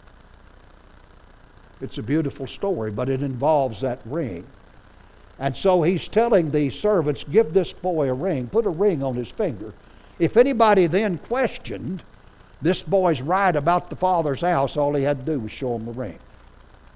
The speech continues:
The father said next, "Put some shoes on his feet."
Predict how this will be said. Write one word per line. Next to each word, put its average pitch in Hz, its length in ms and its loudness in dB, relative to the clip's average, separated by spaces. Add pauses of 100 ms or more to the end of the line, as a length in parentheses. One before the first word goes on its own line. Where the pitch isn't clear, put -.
(1600)
The 156 80 -2
father 226 400 6
said 202 320 4
next, 226 340 0
"Put 254 220 6
some 190 160 -4
shoes 202 500 2
on 156 160 2
his 135 160 -4
feet." - 460 -6